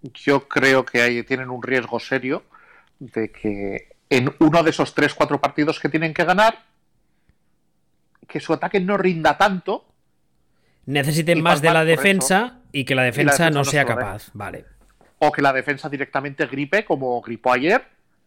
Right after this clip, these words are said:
Speaker 1: y se líe. Un poco lo comentamos la semana pasada sobre los Ravens y sobre los mismos Chiefs. Que perfectamente yo me puedo creer un partido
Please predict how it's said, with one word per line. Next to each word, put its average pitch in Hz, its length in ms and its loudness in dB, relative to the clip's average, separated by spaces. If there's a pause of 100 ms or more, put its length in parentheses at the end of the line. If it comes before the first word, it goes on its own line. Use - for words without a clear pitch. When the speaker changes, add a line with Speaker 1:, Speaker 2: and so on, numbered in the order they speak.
(260)
Speaker 1:
y 143 80 -6
se 135 140 -4
líe. 143 280 0 (200)
Un 160 120 -2
poco 214 160 2
lo 220 80 2
comentamos 180 360 2
la 170 100 2
semana 156 300 -2
pasada 151 300 -2
sobre 156 200 -2
los 123 120 -2
Ravens 120 680 -4
y 139 100 -12
sobre 113 460 -2
los 117 160 0
mismos 123 280 -6
Chiefs. - 380 -8 (1040)
Que 135 180 0
perfectamente 175 1040 -2
yo 131 80 -6
me 143 140 -2
puedo 156 160 -2
creer 175 220 0
un 143 100 -10
partido 135 560 -6